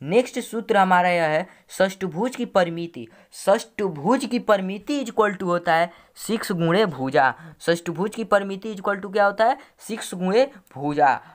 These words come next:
अब देखते हैं यन भुजा की बहुभुज के अंत कोण का योग। यन भुजा के बहुभुज के अंत कोण का योग टू into n minus वन multiply नब्बे डिग्री के बराबर होता है। किसके बराबर होता है? एन भुजा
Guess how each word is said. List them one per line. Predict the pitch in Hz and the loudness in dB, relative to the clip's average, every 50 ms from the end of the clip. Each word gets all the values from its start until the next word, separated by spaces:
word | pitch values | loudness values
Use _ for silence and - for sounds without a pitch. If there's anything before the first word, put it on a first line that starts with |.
| - | 0
अब | - 160 202 196 | 2 2 2 2
देखते | 196 247 240 - 247 | -2 -8 -6 -4 -6
हैं | 233 208 185 | -4 -4 -4
यन | 180 180 208 254 285 285 277 | 0 2 2 2 2 2 -2
भुजा | 214 160 139 151 170 196 190 233 247 | -4 -4 -6 -6 -6 0 2 2 2
की | 240 - 220 202 | 2 0 -6 -8
बहुभुज | 175 151 175 175 165 175 170 147 156 190 226 226 | -4 -2 -4 -2 -2 -4 -6 -4 -6 -6 -6 -6
के | - 220 | -6 -6
अंत | 202 - - - 156 175 202 233 220 - | -6 -6 0 2 2 2 2 0 -2 -4
कोण | 233 - 185 175 160 147 | -4 -2 -2 -4 -4 -2
का | 147 135 | -2 -2
योग। | 120 113 104 101 101 104 _ _ _ _ - 123 | -4 -4 -6 -12 -14 -16 _ _ _ _ -12 -4
यन | 123 143 175 220 233 240 | 0 2 2 2 2 -2
भुजा | 185 139 143 151 165 165 185 196 | -6 -6 -8 -8 -4 -2 -2 -2
के | 196 208 190 165 | -2 -4 -8 -8
बहुभुज | 147 151 160 151 147 139 131 147 190 220 - | -6 -4 -4 -4 -4 -6 -6 -6 -6 -6 -4
के | - 190 | -2 -4
अंत | 160 - - 143 175 214 220 208 - | -2 0 2 2 2 2 2 -2 -6
कोण | - - 165 160 165 175 | -4 -2 -2 2 2 0
का | 170 - 165 147 | 2 2 2 0
योग | 139 143 165 202 220 226 - - - - - _ _ _ _ - | 0 -2 -4 -4 -6 -6 -8 -14 -20 -20 -20 _ _ _ _ -2
टू | 233 262 285 | 2 2 2
into | 285 269 240 202 185 185 170 170 175 180 - _ _ - - | 2 0 -2 -4 -4 -2 -2 -2 -2 -4 -8 _ _ 2 4
n | 180 202 226 226 | 4 4 4 2
minus | 214 202 185 180 170 165 160 160 - - | 2 2 2 2 0 -2 -6 -6 -6 -4
वन | 147 143 143 151 156 - _ _ - 123 | -2 0 0 -2 -4 -10 _ _ -10 -2
multiply | 139 156 170 180 175 202 196 185 - 156 143 143 147 151 170 _ _ _ - 135 | 0 2 2 0 -2 -8 -10 -8 0 2 2 2 0 -4 -14 _ _ _ -12 -6
नब्बे | 139 151 165 170 165 156 175 220 | 0 2 2 2 2 0 -4 -4
डिग्री | 196 175 180 160 156 147 | -2 -2 -6 -8 -8 -8
के | 147 139 | -8 -4
बराबर | 120 113 107 107 104 113 110 | -4 -2 -2 -2 -2 -4 -8
होता | 107 104 - 101 | -10 -10 -12 -12
है। | 107 | -12
किसके | 110 - 180 180 - - 220 | -12 -10 -10 -8 -2 -2 0
बराबर | 196 214 208 208 208 214 208 | 4 6 4 4 4 4 0
होता | 208 202 196 214 208 | -2 -2 -2 0 0
है? | 226 226 | 0 0
एन | - - 175 175 175 | 0 0 0 0 0
भुजा | 160 160 180 175 190 220 254 | -2 -4 -2 0 0 0 0